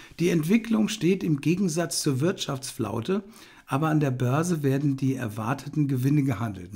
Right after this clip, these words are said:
<laughs> Er hat das in einem Ton gesagt, als ob er irgendwie mega short ist. <laughs> Das ist sagenhaft, ja. Ich habe so gelacht gestern Abend, ganz hervorragend, ne?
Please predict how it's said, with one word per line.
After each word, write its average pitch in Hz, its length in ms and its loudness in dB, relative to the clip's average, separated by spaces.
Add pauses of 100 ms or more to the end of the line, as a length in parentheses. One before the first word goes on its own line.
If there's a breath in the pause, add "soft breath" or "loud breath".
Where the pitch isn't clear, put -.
<laughs> - 180 -10
Er - 0 -
hat 180 240 0
das 165 200 0
in 156 160 -2
einem 135 420 -6
Ton 208 300 4
gesagt, 135 440 -4 (480 loud breath)
als 165 220 -2
ob 160 120 2
er 143 220 0
irgendwie 143 500 0
mega 147 480 2
short 107 380 -4
ist. - 280 -8
<laughs> - 0 -
Das - 260 -4
ist - 420 2
sagenhaft, 120 760 -4
ja. 131 160 -6 (320 loud breath)
Ich - 100 -10
habe 160 160 -6
so 202 440 2
gelacht 147 420 0
gestern 123 320 -6
Abend, 117 260 -6
ganz 127 140 -2
hervorragend, 113 600 -4
ne? 107 120 -8